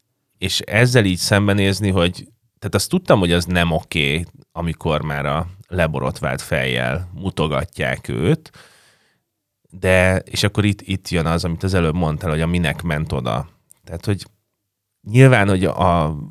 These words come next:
a mainstream, ö, pop business az használja a médiát.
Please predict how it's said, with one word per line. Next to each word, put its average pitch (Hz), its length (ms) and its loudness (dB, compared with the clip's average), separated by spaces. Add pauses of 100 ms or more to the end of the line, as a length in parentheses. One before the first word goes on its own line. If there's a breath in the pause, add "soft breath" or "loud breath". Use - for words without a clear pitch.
(140)
a - 120 -4
mainstream, 95 920 4
ö, 82 380 -2 (340)
pop 101 200 2
business 95 500 0
az 90 140 0
használja 80 640 2
a 80 40 4
médiát. 57 880 -4